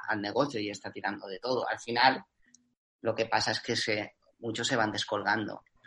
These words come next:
Los que dices tú que tienen un perfil, "Yo quiero un autoempleo" y tal, si ya lo tienen, pues ya no, ya no van cada vez, eh, aportando más,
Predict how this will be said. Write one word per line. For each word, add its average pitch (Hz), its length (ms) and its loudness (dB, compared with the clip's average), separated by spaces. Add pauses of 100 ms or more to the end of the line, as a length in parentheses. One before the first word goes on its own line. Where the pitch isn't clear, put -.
(180)
Los 113 180 6
que 113 100 4
dices 113 320 2
tú 117 120 0
que 117 100 4
tienen 113 220 0
un 110 80 -2
perfil, 110 320 -2
"Yo 110 120 2
quiero 113 200 -2
un 113 60 -2
autoempleo" 113 520 2
y 110 60 2
tal, 120 260 10
si - 180 -4
ya 107 120 4
lo 110 100 6
tienen, 120 360 2
pues 104 180 0
ya 110 120 8
no, 117 220 2
ya 123 220 6
no 127 160 8
van 120 340 6 (520)
cada 120 280 10
vez, 117 540 6
eh, 110 400 -4
aportando 110 560 2
más, 110 480 4